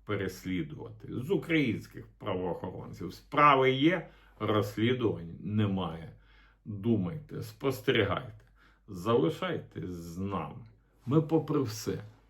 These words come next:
зробимо нашу Україну великою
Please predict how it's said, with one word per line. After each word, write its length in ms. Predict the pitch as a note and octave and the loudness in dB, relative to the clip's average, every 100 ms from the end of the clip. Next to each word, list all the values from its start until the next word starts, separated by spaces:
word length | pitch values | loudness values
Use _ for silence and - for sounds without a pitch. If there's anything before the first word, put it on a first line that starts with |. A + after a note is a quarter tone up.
| A2 | -6
зробимо 680 | G2 G#2 A#2+ G#2 G#2+ G#2 G2+ | -2 2 4 4 4 4 4
нашу 420 | G2+ G2 - G2+ | 2 0 0 -2
Україну 680 | F#2 - G#2+ G#2 G2+ F2+ D#2 - - _ _ _ _ _ _ - | -2 -2 0 2 2 -2 -6 -12 -18 _ _ _ _ _ _ -12
великою 1040 | F2 E2 G2+ G#2+ G2 A#2+ C#3 - F2+ - | -10 -2 4 6 6 4 2 -4 -6 -8